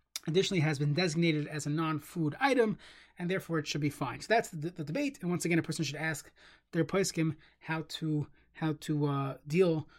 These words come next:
with this question on Pesach. With that being said, there are certain products that one should know do not contain any chametz, and you can look at the ingredient panel, the C R C on their website. They say that, that, uh, model magic,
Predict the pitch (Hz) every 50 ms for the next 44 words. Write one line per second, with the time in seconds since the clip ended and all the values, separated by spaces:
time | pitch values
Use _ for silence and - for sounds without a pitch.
0 | _ _ _ 170 156 151 156 - - - 170 160 - - 156 160 - - 160 156
1 | 151 139 - 156 151 139 - 139 117 - 156 143 175 180 175 - 185 202 208 175
2 | - 381 214 196 196 - - - - - - _ - 170 165 - - 196 190 -
3 | 185 160 - - 185 175 175 160 - 165 156 170 160 - - 160 165 175 165 156
4 | 143 151 151 156 160 170 170 - 165 156 147 - 156 156 151 147 120 - - -
5 | - - - - - - - 156 151 139 - 185 214 247 254 - - - - -
6 | - - - - - - - - 156 156 147 170 170 180 170 170 147 143 139 135
7 | 214 233 214 208 202 - 180 185 180 180 170 160 147 143 - - 170 170 160 151
8 | - - 175 165 165 151 147 147 151 170 175 - - - 156 143 135 147 151 147
9 | 143 - 165 151 151 143 143 139 135 - - - - - - - - - - -
10 | - - - - - 151 143 131 131 127 127 147 180 214 240 220 214 202 220 208
11 | 185 190 202 196 180 175 185 180 - - -